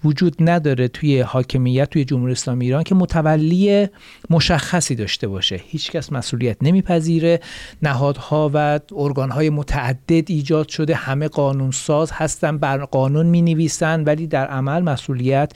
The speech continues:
نمیپذیرن. ما حوزهٔ مختلفی داریم که امروز، اه، به نظرم از حوزهٔ اقتصاد شروع بکنیم که به هر حال مردم خیلی، خیلی درگیرشن و، اه، دیگه با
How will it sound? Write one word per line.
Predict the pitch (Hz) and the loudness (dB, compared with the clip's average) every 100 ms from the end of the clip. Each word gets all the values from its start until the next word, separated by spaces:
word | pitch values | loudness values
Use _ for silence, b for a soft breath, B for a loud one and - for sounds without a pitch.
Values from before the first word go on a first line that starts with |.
| B B - | B B 0
نمیپذیرن. | 165 180 151 - 113 113 101 98 B B B B 170 | 2 4 2 0 -4 -2 -4 -4 B B B B -4
ما | 165 | -2
حوزهٔ | 165 151 170 | -2 -2 -2
مختلفی | 156 - 143 147 175 | -4 -4 -4 -2 0
داریم | 175 170 180 | 2 2 0
که | 165 143 | 0 0
امروز، | 139 147 165 B B B - | 0 -2 -2 B B B -8
اه، | 139 127 | -4 -2
به | 143 | 0
نظرم | 143 147 147 147 | 2 2 2 0
از | 131 | -2
حوزهٔ | 131 139 | 0 0
اقتصاد | 139 - 123 147 | 0 -2 -2 -2
شروع | - 139 127 | -2 -2 -2
بکنیم | 123 127 123 | -2 -4 -2
که | 135 | -4
به | 131 | -4
هر | 120 120 | -4 -4
حال | 117 139 | -4 -4
مردم | 113 120 110 127 117 | -2 0 0 0 -4
خیلی، | - 120 131 135 | -2 -2 0 0
خیلی | 135 135 | 0 0
درگیرشن | 131 117 117 131 131 - 127 131 120 | -2 -2 -2 -2 -2 -2 -4 -4 -2
و، | 120 123 123 B B B B 135 | -2 -2 -4 B B B B -2
اه، | 123 120 | 0 0
دیگه | 117 120 160 | -2 -2 -2
با | 143 127 | 0 -2